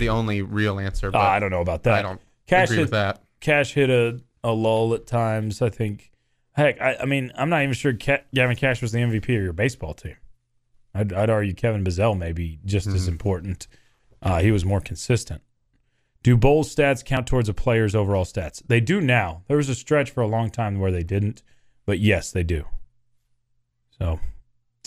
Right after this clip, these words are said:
Speaker 2: there's that. I'm an Uber driver. The most famous person I've had is Krista Gerlich. She was very nice. Actually didn't realize it was her until the ride was over.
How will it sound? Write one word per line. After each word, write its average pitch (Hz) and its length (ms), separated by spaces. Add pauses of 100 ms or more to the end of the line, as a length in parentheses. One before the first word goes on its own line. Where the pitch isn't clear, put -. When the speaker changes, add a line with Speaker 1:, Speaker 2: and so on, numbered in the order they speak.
(140)
Speaker 2:
there's 98 160
that. 85 240
I'm 135 220
an 131 40
Uber 131 280
driver. 120 360
The 113 60
most 117 260
famous 127 300
person - 480
I've 107 160
had 120 260
is 101 140
Krista 117 340
Gerlich. 120 380 (300)
She - 120
was 101 120
very 120 260
nice. 107 420
Actually 110 340
didn't 104 200
realize 107 340
it 107 80
was 104 140
her 117 160
until 127 240
the 147 340
ride 185 220
was 127 160
over. 98 260